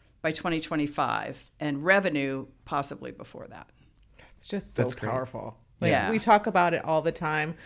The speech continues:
Speaker 2: We're looking at those numbers. You know, you're doing the same, but it's just so incredible how quick this region, this state has bounced back or just continued to grow in spite of a global pandemic. I'm just continue to be amazed.
Speaker 1: Yeah, so we,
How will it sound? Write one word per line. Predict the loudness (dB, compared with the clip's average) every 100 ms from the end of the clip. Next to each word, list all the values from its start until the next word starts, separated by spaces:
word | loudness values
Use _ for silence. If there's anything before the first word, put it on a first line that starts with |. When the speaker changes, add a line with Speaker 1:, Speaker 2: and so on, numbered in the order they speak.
| -12 2
Speaker 2:
We're | 4
looking | 4 4 0
at | 0
those | 0 0
numbers. | 0 0 0 0 0 -2
You | -4
know, | -2
you're | 0 0
doing | 0 0 2
the | 0
same, | 0 -2 0
but | 0 0
it's | 0 -4
just | -4 -4 -4
so | 0 2
incredible | 2 0 -2 -2 -2 -2
how | -2 -4
quick | -4 0 0 0
this | -4 -2 -2 -4 -14 -8 2
region, | 2 2 0 -2
this | -2 -4
state | 0 2 2
has | 0 -2 -4 -6
bounced | -2 0 -2 -6 -2
back | 2 2 2 0
or | -2
just | -2 -6
continued | -6 -2 0 0 0
to |
grow | -2 4 6 6 6 0 -6 -6
in | -4
spite | -2 0 2
of | 2 0 -2
a | -2
global | -2 -2 -2
pandemic. | -2 -2 0 -2 -2 -6
I'm | -6 -6
just | -8 -10 -14 -10
continue | -8 -4 -4 -6
to |
be | -4 -4
amazed. | -4 -6 -8 -14 -8
Speaker 1:
Yeah, | 2 6 6 6
so | 4 4 4 -2 -16
we, | -10 -6 -2 -2 -2 -6